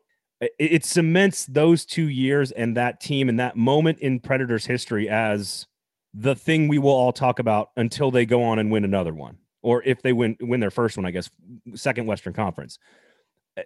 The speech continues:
does that make sense? Like, the fact that Forsberg is gonna be your all-time leading scorer, Yossi's now where he is. I just think it means a lot for that team to also have,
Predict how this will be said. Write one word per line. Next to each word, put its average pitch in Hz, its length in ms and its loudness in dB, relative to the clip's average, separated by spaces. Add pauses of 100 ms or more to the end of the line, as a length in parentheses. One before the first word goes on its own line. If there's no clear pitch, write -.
does 127 140 2
that 196 120 6
make 202 140 6
sense? 180 360 2
Like, 165 160 2
the 139 60 -2
fact 160 280 2
that 135 180 -4
Forsberg 147 340 2
is 131 80 -2
gonna 151 160 0
be 139 60 2
your 135 140 4
all-time 131 260 2
leading 127 220 0
scorer, 113 480 0
Yossi's 117 500 0
now 117 160 0
where 117 180 2
he 110 200 0
is. 104 340 0 (540)
I 127 80 2
just 160 160 2
think 139 120 0
it 120 40 -4
means 127 320 0
a 117 40 -4
lot 110 280 0 (220)
for 113 160 -6
that 127 320 0
team 127 260 0
to 117 80 -2
also 127 400 0
have, 104 360 0